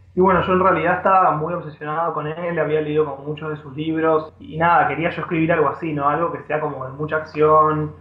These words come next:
como que estaba muy preocupado por los verbos, entonces quería como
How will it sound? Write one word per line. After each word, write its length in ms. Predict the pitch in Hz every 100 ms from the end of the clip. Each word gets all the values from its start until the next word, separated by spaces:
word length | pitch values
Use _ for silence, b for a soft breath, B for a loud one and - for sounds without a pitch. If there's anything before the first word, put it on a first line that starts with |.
| - - _ _ _ _
como 140 | 135
que 80 | 127
estaba 320 | - 160 156
muy 80 | 156
preocupado 460 | 165 147 143 147 147
por 120 | 143
los 160 | 127 -
verbos, 400 | 151 147 147 135
entonces 300 | 131 135 - -
quería 280 | 135 143 139
como 520 | 127 127 - -